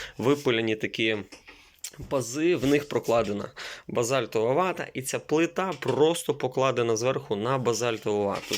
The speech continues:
Тобто вона розігрівається і вона собі може спокійно, е, щось там сталося з моїм малюком. Вона може собі спокійно рухатись туди-сюди. І все.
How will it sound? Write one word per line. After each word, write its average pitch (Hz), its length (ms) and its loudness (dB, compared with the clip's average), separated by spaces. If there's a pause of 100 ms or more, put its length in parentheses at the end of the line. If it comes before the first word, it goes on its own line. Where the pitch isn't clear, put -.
Тобто - 160 -4
вона 156 240 2 (300)
розігрівається 160 800 0
і 139 40 0
вона 147 200 -2
собі 131 240 -4
може 139 340 2
спокійно, 135 640 -2 (840)
е, - 420 -4 (200)
щось - 260 -4
там 104 160 -2
сталося 113 480 0
з 110 40 -4
моїм 110 240 2
малюком. 104 520 2 (1000)
Вона 143 140 4
може 151 220 2
собі 127 200 -4
спокійно 135 440 -2
рухатись 110 460 0
туди-сюди. 160 640 0 (1300)
І 127 100 -4
все. - 400 -4